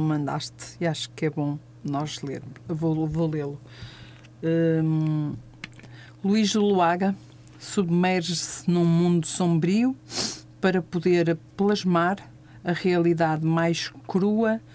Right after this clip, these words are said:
sem adornos nem máscaras. Mesmo sendo difícil de se contemplar, não se trata de uma provocação. É uma tentativa de conexão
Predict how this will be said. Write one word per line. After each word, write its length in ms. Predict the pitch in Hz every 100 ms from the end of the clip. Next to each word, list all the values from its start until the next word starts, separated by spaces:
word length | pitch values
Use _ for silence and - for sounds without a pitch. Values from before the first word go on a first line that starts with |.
| - - -
sem 380 | - 196 190
adornos 920 | 175 160 175 175 185 190 185 185 - -
nem 220 | 175 208
máscaras. 1080 | 202 170 165 - - 185 185 190 - - - - - - - - - - - - - - - - - - - - - - - - - - - - -
Mesmo 400 | 208 240 277 285
sendo 360 | 294 247 233 214
difícil 760 | 208 - 208 185 - 190 180 165 - 190
de 100 | 165
se 160 | -
contemplar, 720 | - 185 180 175 165 151 175 - - - - -
não 240 | 185 185 180
se 180 | - -
trata 460 | 185 185 185 180
de 140 | 170 180
uma 380 | 175 175 170 165 - - - - -
provocação. 880 | 185 185 196 - 208 - 165 139 143 - - - - - - - - - - 185
É 100 | 175
uma 180 | 170 170
tentativa 720 | 190 175 175 170 190 165 165
de 100 | -
conexão 840 | - 175 160 - - 170 170 220